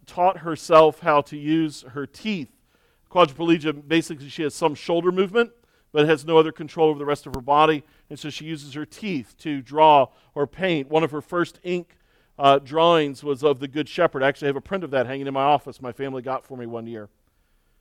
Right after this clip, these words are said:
And so she's an incredibly gifted artist. You can't even imagine trying to draw that close, lean back to see it, and go closer again.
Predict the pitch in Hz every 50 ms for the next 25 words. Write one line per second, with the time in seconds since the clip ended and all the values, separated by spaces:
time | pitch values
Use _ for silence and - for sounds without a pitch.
0 | _ _ _ _ _ _ _ _ _ _ _ - - 139 - 190 175 156 - -
1 | 170 156 127 151 151 147 151 151 156 156 139 - 214 220 190 185 151 143 160 151
2 | - 160 151 156 160 160 160 160 156 - - 160 - - 233 226 202 175 160 151
3 | 156 156 165 165 135 147 139 - 170 156 147 139 131 156 156 156 156 147 143 -
4 | 160 160 151 147 - - - - _ _ _ _ _ - 151 170 170 165 151 165
5 | 156 151 - - 135 - - - 165 160 156 156 156 139 135 147 139 127 _ -
6 | - 175 151 143 - - 151 139 139 123 143 143 135 135 131